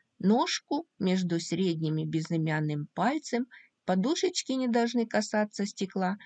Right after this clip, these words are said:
чтобы не оставить отпечатков и не испортить внешний вид сосуда. Это передает тепло ладони напитку и помогает раскрыть его вкус и аромат. Наливать коньяк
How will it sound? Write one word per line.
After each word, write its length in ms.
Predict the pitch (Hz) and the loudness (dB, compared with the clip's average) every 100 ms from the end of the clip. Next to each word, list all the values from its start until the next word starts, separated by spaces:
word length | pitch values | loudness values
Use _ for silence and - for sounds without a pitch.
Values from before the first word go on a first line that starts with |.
| - | -20
чтобы 380 | _ - 170 175 | _ -6 -2 0
не 140 | 175 170 | 0 0
оставить 680 | 160 - - 233 285 254 | -2 -4 0 0 0 -2
отпечатков 840 | 190 185 226 214 170 156 - 151 156 - _ | -4 -2 -2 0 0 0 -2 -6 -6 -8 _
и 140 | - 175 | -4 0
не 220 | 165 151 | 0 0
испортить 680 | - - 220 294 - 226 | -4 -2 0 0 -2 -4
внешний 600 | 170 185 190 - 180 151 | 0 0 0 -2 -4 -4
вид 280 | 156 233 285 | -2 -4 -4
сосуда. 720 | - 277 - 202 175 135 156 - - _ _ _ _ _ - | -6 -6 -6 -12 -8 -6 -8 -10 -20 _ _ _ _ _ -2
Это 260 | 311 - | -2 -2
передает 760 | 285 277 269 233 254 233 226 220 - | -2 0 0 2 4 4 2 0 -4
тепло 380 | 190 185 180 175 | -4 -2 0 2
ладони 500 | 151 147 160 196 240 | 0 0 0 2 2
напитку 720 | 277 294 - 285 - - 269 _ _ | 0 -4 -2 -4 -4 -4 -4 _ _
и 100 | - | -4
помогает 720 | 226 240 226 240 247 320 359 - | -2 0 2 2 4 2 2 -2
раскрыть 600 | 254 254 - 277 302 - | -2 -2 -4 0 0 0
его 240 | 226 226 | 0 0
вкус 420 | 233 - 262 285 - | 0 -2 -2 -2 0
и 80 | 233 | 2
аромат. 640 | 226 214 208 190 190 160 160 _ _ | 4 6 4 4 2 0 -2 _ _
Наливать 500 | 196 214 262 311 370 - | -4 -2 -2 -4 -6 -4
коньяк 520 | 254 240 220 254 | -2 -2 -2 -4